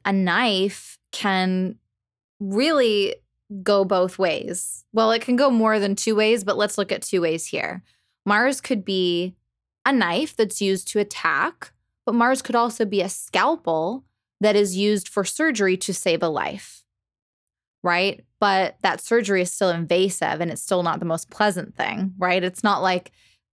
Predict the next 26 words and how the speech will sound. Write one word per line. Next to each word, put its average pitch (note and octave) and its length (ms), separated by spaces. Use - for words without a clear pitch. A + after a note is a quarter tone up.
taking G3 360
a F3+ 60
bath E3+ 440
with F3+ 120
some F#3+ 220
lovely F3+ 320
rose F3 300
petals E3 460
or E3+ 60
something E3 760
in, E3+ 340
in F3+ 120
terms F3 260
of D3+ 120
that F3 240
kind D#3+ 200
of E3 120
healing. E3 580
So E3 460
Mars B3+ 260
is C#4+ 180
tricky. F#3+ 360
It's E3+ 160
spiky. G#3+ 720
It's G3+ 220
spicy. E3 1120